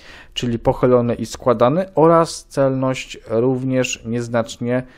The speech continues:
czyli krótki i potato. E, reasumując, wady i zalety. E,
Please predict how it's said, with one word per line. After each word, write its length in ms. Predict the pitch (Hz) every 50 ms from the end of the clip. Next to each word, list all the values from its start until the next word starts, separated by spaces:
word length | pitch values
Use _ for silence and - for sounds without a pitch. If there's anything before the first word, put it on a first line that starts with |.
| - _ _
czyli 380 | - - 117 110 110 107 104 -
krótki 580 | - - 120 120 117 - - 127 110 - -
i 60 | 135
potato. 580 | 139 - 165 156 - 156 147 127 117 - 90 - - - - - - - - - - _ _ - _ _ _ - - - - - - - - _
E, 400 | - - 107 107 104 104 104 101 - -
reasumując, 1120 | 117 117 143 180 175 185 180 - - 196 175 143 117 107 107 135 165 185 - - - - - - - - - - - _ -
wady 640 | 101 107 110 120 131 135 131 123 127 135 139 147 143 - - - - -
i 80 | 123
zalety. 560 | 117 117 110 110 120 123 120 - - 143 156 175 - - - - - - - - -
E, 340 | 110 110 110 110 110 113